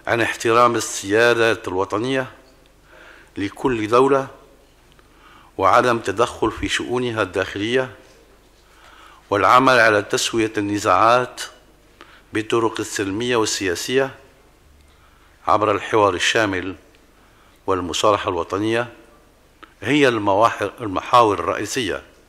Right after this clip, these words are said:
لمقاربتنا من أجل معالجة الأزمات العربية، سواء تلق-، تعلق الأمر بليبيا أو سوريا أو اليمن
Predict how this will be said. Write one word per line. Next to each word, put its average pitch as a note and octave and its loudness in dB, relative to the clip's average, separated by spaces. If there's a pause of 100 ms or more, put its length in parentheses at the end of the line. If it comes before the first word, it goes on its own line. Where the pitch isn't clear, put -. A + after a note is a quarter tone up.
(880)
لمقاربتنا G2+ 0 (840)
من G#2 -4
أجل A2 -2
معالجة G#2 2
الأزمات G2+ -2
العربية، G#2 0 (1200)
سواء G#2+ 2
تلق-، F#2 -2
تعلق G2+ -2
الأمر F#2+ -2
بليبيا A#2 -2 (800)
أو F#2 0
سوريا A2+ 0 (920)
أو G2+ 0
اليمن A#2+ -2